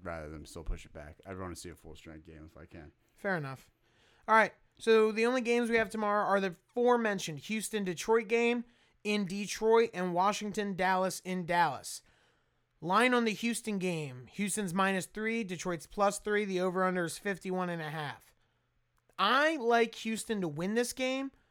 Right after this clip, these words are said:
Speaker 2: I like them to cover the spread. I also like the over at fifty-one and a half. I think it's gonna be a high,
Speaker 1: Definitely like the
Speaker 2: high-scoring
Speaker 1: over.
Speaker 2: game.
Speaker 1: Yeah, I definitely like the over. Um, I can go with that. I think it'll be a, a, a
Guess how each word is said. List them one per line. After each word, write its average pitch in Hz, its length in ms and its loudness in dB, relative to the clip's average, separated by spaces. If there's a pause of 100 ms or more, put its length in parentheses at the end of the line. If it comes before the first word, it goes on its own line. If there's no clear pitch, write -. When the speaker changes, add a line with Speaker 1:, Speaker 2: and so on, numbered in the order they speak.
(540)
Speaker 2:
I 170 100 2
like 175 400 0
them 220 240 4
to 185 80 -2
cover 175 340 -2
the 240 140 2
spread. 180 580 0 (1120)
I 175 140 2
also 208 380 4
like 190 240 2
the 185 160 -8
over 175 340 0
at 147 60 -10
fifty-one 156 400 -6
and 143 80 -8
a - 40 -10
half. 147 240 -8
I 143 60 -10
think 190 180 -4
it's 175 100 -8
gonna 180 120 -2
be 165 80 -2
a 156 60 -4
high, - 160 2
Speaker 1:
Definitely 120 140 -2
like 104 100 -2
the - 60 2
Speaker 2:
high-scoring 160 480 -4
Speaker 1:
over. 143 160 -6
Speaker 2:
game. 127 220 -12
Speaker 1:
Yeah, 104 240 -6
I 101 60 -8
definitely 123 340 -4
like 98 80 -10
the 98 120 -8
over. 92 480 -8 (500)
Um, 98 580 -10
I 175 100 -6
can 208 100 -10
go 190 160 -2
with 139 180 -2
that. 113 280 -4
I 135 80 -8
think 139 200 -6
it'll 120 140 -4
be 107 200 -8
a, 104 240 -10
a, 95 420 -12
a 101 40 -14